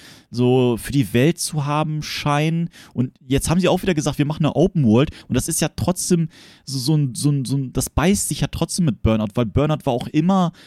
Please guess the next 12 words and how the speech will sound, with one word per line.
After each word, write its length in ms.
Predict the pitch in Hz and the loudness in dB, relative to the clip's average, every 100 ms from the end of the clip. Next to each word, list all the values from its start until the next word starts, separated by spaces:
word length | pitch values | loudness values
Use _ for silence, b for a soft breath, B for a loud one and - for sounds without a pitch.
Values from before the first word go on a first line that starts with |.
| B | B
sehr, 280 | - 147 151 | -4 -2 0
sehr 160 | 151 | 0
fokussierter. 680 | - 160 - 120 - 175 - | 0 -2 0 -4 0 0 2
Also, 140 | 127 107 | -2 -2
sie 160 | 107 | 2
wollen 180 | 117 185 | 4 4
auch 160 | 85 98 | 2 -2
ein 60 | |
fokussierteres 680 | - - 101 - 107 98 85 | -4 -4 -4 -2 -2 -2 -6
Spiel 200 | - 101 | -4 -2
machen, 180 | 110 - | -2 -2
aber 220 | 104 | 0